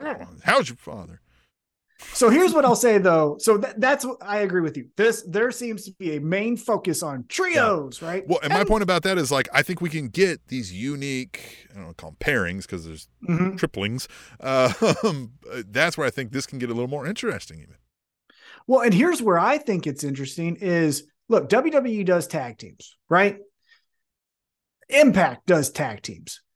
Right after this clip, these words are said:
Speaker 2: make your gimmick like it was with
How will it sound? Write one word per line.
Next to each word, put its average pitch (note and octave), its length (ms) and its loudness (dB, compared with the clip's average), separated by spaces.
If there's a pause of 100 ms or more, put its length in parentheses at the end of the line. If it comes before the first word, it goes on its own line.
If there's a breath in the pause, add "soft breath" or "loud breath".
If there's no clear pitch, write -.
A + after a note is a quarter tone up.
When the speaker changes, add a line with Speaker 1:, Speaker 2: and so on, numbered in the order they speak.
(120)
Speaker 2:
make C4+ 460 4
your C4 340 4
gimmick D#3 760 -2
like F#3+ 300 2
it G#3 140 2
was F#3+ 320 4
with F3+ 340 2